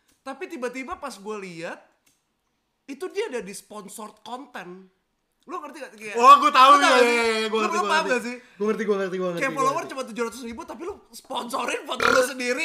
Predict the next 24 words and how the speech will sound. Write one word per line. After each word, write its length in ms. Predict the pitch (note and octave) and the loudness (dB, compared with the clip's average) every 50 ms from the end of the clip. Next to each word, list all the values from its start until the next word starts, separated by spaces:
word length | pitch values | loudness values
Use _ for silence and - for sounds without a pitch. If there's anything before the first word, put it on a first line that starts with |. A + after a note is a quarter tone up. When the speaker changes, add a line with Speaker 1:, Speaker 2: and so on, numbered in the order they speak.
| D#4 | -4
Speaker 1:
lagi. 320 | C#4+ C4 B3 A#3 A#3+ B3+ B3+ A#3+ - _ - A#3+ - - - _ _ _ | -2 -4 -4 -4 -4 -6 -6 -8 -10 _ -20 -20 -20 -20 -20 _ _ _
Speaker 2:
Iya, 20 | - | -8
Speaker 1:
Misalnya 220 | E3+ F#3 F#3 - C#4+ | -4 0 2 2 2
Speaker 2:
iya, 120 | D#4+ E4+ | 2 2
Speaker 1:
makan 160 | E3+ D#3+ D3+ | 2 0 2
Speaker 2:
iya. 80 | C4+ C#4 | 0 0
Speaker 1:
es 80 | C#4 | -2
krim 260 | - - F#4 E4+ D#4+ C4 B3+ | -4 -4 -4 -4 -4 -6 -6
gitu. 220 | B3+ C4 B3 B3+ A#3+ | -6 -4 -2 0 0
Speaker 2:
Iya, 220 | G3+ G3+ A3 G3 F#3 | 2 2 2 2 0
iya, 220 | F3+ F3 E3+ E3 D#3+ D#3 | 0 -2 -2 -4 -4 -4
iya. 120 | D3+ D3+ D#3+ - - G#4 G4+ - - - - - - - | -2 -4 -6 -6 -6 -10 -10 -10 -10 -10 -10 -10 -10 -6
Gua 140 | - - G3+ | -2 -2 -2
tahu, 240 | G#3 G#3 G3 G3+ G#3 G3+ | 0 2 2 2 4 2
gua 140 | G3 G3 F#3+ | 2 0 -2
tahu, 180 | F#3 F3 F3+ F#3 F3+ | -2 -2 -2 -2 -2
benar, 160 | D#3+ E3+ F3 E3 | -4 -4 -6 -4
benar, 100 | E3 E3 | -4 -4
benar. 180 | D#3+ D#3 D3+ C#3+ - - A3 - | -6 -4 -6 -6 -8 -10 -12 -12
Speaker 1:
Kayak 180 | - - F4 E4 | -6 -6 -4 -2
ngapain 440 | E4+ G#4 F#4 - F#4 G4 G#4+ G#4+ G4 D4+ | -2 -4 -2 -2 -2 -2 -2 -4 -4 -10
gitu 160 | D4 D4 C4 | -10 -6 -6
loh, 140 | B3+ A#3+ A3+ | -4 -4 -4
Bro? 240 | A3 A#3 A#3+ E4+ G#4 | -6 -4 -4 -4 -6